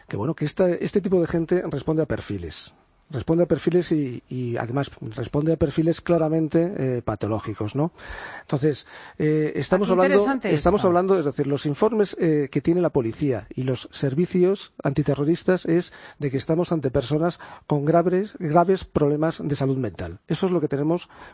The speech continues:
Speaker 1: como base. Antes estábamos escuchando que, bueno, que parece como que distinguimos entre esos, eh, captadores y esas personas que son captadas, pero tanto unos como otros tienen esos graves problemas. Lo que pasa es que, claro,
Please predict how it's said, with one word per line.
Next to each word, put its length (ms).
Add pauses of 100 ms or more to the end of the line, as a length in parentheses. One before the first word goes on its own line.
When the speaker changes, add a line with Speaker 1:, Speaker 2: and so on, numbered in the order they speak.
Speaker 1:
como 220
base. 340 (440)
Antes 260
estábamos 340
escuchando 480
que, 80
bueno, 180
que 120
parece 200
como 220
que 100
distinguimos 680 (320)
entre 300
esos, 440
eh, 160
captadores 720
y 140
esas 160
personas 340
que 100
son 200
captadas, 500
pero 260 (240)
tanto 280
unos 340
como 240
otros 380 (300)
tienen 420
esos 320
graves 420
problemas. 600
Lo 120
que 80
pasa 240
es 100
que, 100
claro, 100